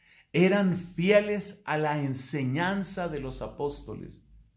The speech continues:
La verdadera y primera radicalidad empieza ahí. Un muy buen profesor que yo tuve de historia de la iglesia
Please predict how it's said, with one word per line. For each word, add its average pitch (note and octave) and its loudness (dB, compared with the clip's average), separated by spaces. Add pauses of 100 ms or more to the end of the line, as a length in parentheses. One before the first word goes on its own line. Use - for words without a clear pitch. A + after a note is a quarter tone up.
(500)
La F3+ 6
verdadera F3+ 2
y F#3+ -2
primera E3+ -2
radicalidad D3 -4
empieza C#3+ -8
ahí. - -10 (1160)
Un G3+ 8
muy A#3 6
buen G#3 2
profesor F#3 -4
que F3 -6
yo D#3+ -4
tuve F3 -4
de C3 -4
historia D#3+ -6
de E3+ -4
la D#3+ -4
iglesia D3+ -8